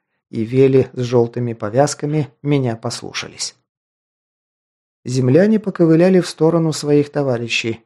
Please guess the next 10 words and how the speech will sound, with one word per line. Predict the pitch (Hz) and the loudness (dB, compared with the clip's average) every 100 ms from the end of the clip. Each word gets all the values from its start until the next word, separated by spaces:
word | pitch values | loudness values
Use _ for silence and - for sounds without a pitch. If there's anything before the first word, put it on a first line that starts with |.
| - | -12
которые | 127 139 131 120 | -6 0 0 0
сразу | 123 143 170 160 | -2 -4 -2 -4
принялись | 156 143 135 131 143 - | -2 0 0 0 -2 -2
оказывать | 127 139 131 127 120 123 | -6 -4 -2 -2 -2 -4
им | 120 | -6
помощь. | - 117 98 82 - _ _ _ _ _ _ _ | -2 -4 -4 -12 -16 _ _ _ _ _ _ _
Кто-то | _ 190 196 156 | _ 0 0 2
грозил | 139 139 143 135 | 2 2 4 2
кулаком | 131 127 123 127 117 | 2 0 0 0 -4
Вели, | 107 127 165 180 | -2 0 2 0